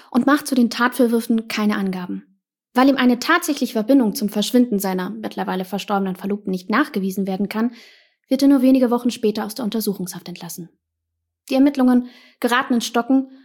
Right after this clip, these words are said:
und im Januar zweitausendachtzehn wird der Fall sogar ganz geschlossen. Durch den Fall Baumer ist Christians Leben jedoch intensiv von der Polizei untersucht worden. Hinweise bezüglich Marias Tod konnte zwar nicht gefunden werden,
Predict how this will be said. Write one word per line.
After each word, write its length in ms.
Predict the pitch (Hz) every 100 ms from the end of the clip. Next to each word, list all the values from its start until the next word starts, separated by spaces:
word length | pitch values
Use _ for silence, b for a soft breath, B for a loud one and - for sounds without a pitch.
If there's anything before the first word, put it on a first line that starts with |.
| B -
und 120 | 247
im 120 | 254
Januar 320 | 262 285 285
zweitausendachtzehn 840 | 277 233 233 214 202 240 - 262
wird 140 | 214 -
der 80 | 185
Fall 240 | 208 196
sogar 220 | 196 170
ganz 240 | 180 190 -
geschlossen. 540 | 190 165 170 175 - _ _ _ _ -
Durch 120 | 247
den 140 | 247 269
Fall 240 | 277 294
Baumer 400 | 302 262 285 302 294 B B
ist 200 | 262 -
Christians 400 | 294 285 262 240
Leben 480 | 226 247 247 247 -
jedoch 300 | 247 240 226 -
intensiv 500 | 220 214 214 247 247
von 120 | 220
der 60 |
Polizei 440 | 208 202 190 - 190
untersucht 440 | 180 175 175 -
worden. 300 | 196 202 - _ _ _
Hinweise 460 | - 269 277 285 262
bezüglich 420 | 220 - 214 214
Marias 360 | 208 208 196
Tod 240 | - 254 254
konnte 260 | 214 202
zwar 220 | 196 190 185
nicht 520 | 185 - 220 277 -
gefunden 400 | 180 240 240 202
werden, 280 | 202 226